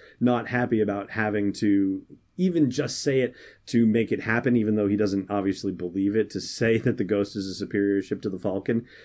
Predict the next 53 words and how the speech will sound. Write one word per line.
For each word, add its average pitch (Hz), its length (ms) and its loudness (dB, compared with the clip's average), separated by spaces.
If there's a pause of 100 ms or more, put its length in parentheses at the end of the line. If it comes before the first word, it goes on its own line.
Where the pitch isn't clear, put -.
(260)
<laughs> - 240 -8
You 156 340 6
know, 147 240 4 (200)
he's 147 220 8
still 151 200 4
mad 127 260 2
about 117 200 4
even 110 200 4
having 104 220 2
to 98 60 2
say 101 240 0
it, 98 40 2
and 95 100 -6
so 104 80 0
he 98 60 4
smacks 110 640 -2
the 101 100 -2
ration 98 460 -2
stick 95 220 -4
out 98 100 -2
of 90 120 -4
Chewie's 92 360 -2
hand. 95 300 -6 (340)
Chopper 156 420 2
and 127 160 4
R 147 120 2
two 139 160 -2
D 151 260 2
two 147 180 4
have 113 240 2
some 110 220 0
sort 104 220 0
of 98 80 -6
exchange, 95 840 -4
and 101 600 -2
there's 107 280 2
no 113 440 4 (260)
raspberry-like 107 960 0
noises 98 380 0
coming 104 280 0
from 95 300 -2
either 98 340 2
of 90 120 -4
them, 95 200 -2
so 95 380 -2 (260)
it 104 200 -8
sounds 101 280 -2
like 98 120 -2
it 101 100 -2
must 117 200 0
have 104 100 -2
been 101 100 0
a 98 80 -4